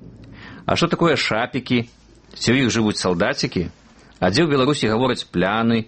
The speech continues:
ідэолях, Атлантыда? Ні ў школе, ні ў народзе ніхто так не гаворыць. А калі ў чалавека дэфект мовы, то ён толькі так і скажа, і ніхто з яго не смяецца.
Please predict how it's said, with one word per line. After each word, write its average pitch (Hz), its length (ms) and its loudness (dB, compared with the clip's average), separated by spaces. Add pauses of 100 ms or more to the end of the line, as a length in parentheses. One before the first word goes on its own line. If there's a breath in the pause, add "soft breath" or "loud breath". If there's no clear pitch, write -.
(160)
ідэолях, 113 720 2
Атлантыда? 120 920 0 (560 loud breath)
Ні 139 80 4
ў 151 80 2
школе, 139 640 0
ні 120 160 2
ў 117 80 4
народзе 123 320 0
ніхто 98 240 -2
так 131 160 -2
не 113 160 2
гаворыць. 98 560 0 (560 loud breath)
А 92 80 0
калі 135 240 2
ў - 40 -2
чалавека 110 360 2
дэфект 92 400 -2
мовы, 151 320 2
то 107 80 2
ён 117 80 0
толькі 123 320 -2
так 123 160 -2
і 143 80 -4
скажа, 101 560 0 (320 loud breath)
і - 80 4
ніхто 135 240 0
з 127 80 2
яго 117 160 2
не 123 80 2
смяецца. 92 720 0